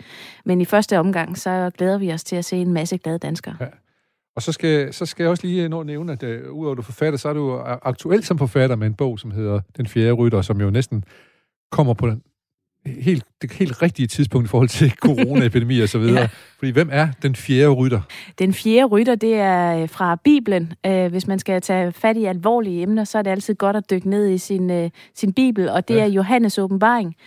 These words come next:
Speaker 1: hvor han fortæller om, at apokalypsen kommer, når fire rytter ry-, rider ud, og den første, det er krig, så er det erobring, øh, så er det hungersnød, og til sidst er det død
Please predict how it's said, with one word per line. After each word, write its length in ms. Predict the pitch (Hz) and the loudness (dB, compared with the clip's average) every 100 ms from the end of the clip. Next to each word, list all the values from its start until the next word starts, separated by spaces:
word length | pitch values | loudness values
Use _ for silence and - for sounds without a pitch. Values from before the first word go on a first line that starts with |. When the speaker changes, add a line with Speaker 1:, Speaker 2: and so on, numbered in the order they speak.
| - - - _ | -20 -20 -20 _
Speaker 1:
hvor 80 | 190 | -4
han 160 | 190 | -2
fortæller 400 | 190 185 233 214 | -4 -2 0 2
om, 160 | 196 202 | 2 2
at 160 | 170 180 | 2 0
apokalypsen 720 | 185 185 - 196 233 - 226 | -2 -4 -2 0 -2 -2 -2
kommer, 320 | - 220 208 | 2 2 2
når 120 | 180 175 | -2 -4
fire 400 | - 220 233 254 | -2 0 2 2
rytter 360 | 196 202 220 | 2 2 2
ry-, 500 | 202 _ 190 185 175 185 | -2 _ 0 2 0 -2
rider 200 | 185 175 | 0 2
ud, 280 | 156 220 208 | 2 0 0
og 200 | 170 170 | -4 -6
den 100 | 175 | -8
første, 360 | - 190 208 214 | -4 -4 -2 -4
det 120 | 208 | -4
er 40 | 202 | -6
krig, 300 | - 240 233 - - - - | -4 -2 -2 -6 -20 -20 -8
så 140 | - | -2
er 40 | 202 | 0
det 100 | 196 | 2
erobring, 640 | 185 240 214 - 160 160 - _ _ - | 4 2 2 -4 -6 -8 -14 _ _ -4
øh, 200 | 185 180 | -2 0
så 140 | - | 2
er 40 | 220 | 2
det 100 | 202 | 4
hungersnød, 560 | 226 220 190 - 175 | 2 2 -2 -4 -4
og 60 | 190 | -4
til 120 | 185 | -4
sidst 260 | - 208 202 | -4 -2 -2
er 60 | |
det 220 | 190 190 220 | -2 0 2
død 200 | 208 | 2